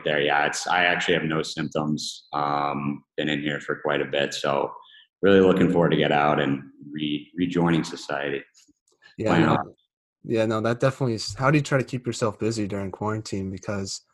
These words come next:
Speaker 2: I feel like that's difficult, you know, 'cause usually when you're, like, sick, like, you're kinda sleeping most of the time, so you have time, that's kinda how you pass the time. But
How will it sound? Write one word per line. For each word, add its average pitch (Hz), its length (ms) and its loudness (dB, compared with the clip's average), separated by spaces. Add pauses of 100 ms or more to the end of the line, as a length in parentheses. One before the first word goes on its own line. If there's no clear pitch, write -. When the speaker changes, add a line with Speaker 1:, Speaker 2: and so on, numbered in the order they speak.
(240)
Speaker 2:
I 123 60 -4
feel 147 160 6
like 143 100 6
that's 120 200 2
difficult, 117 600 0
you 123 120 4
know, 113 160 4
'cause 120 180 0
usually 151 240 6
when 135 160 6
you're, 113 160 6
like, 101 140 -2
sick, 120 320 0
like, 101 240 0 (400)
you're 117 380 4
kinda 120 240 0
sleeping 120 400 0
most 131 260 0
of 131 80 0
the - 60 -12
time, 123 220 0
so 113 120 -6
you 110 60 0
have 107 160 -2
time, - 260 -8
that's 104 300 -4
kinda 110 180 -4
how 110 60 -2
you 98 140 -4
pass 98 260 -6
the - 80 -16
time. 104 380 -6
But 147 260 -4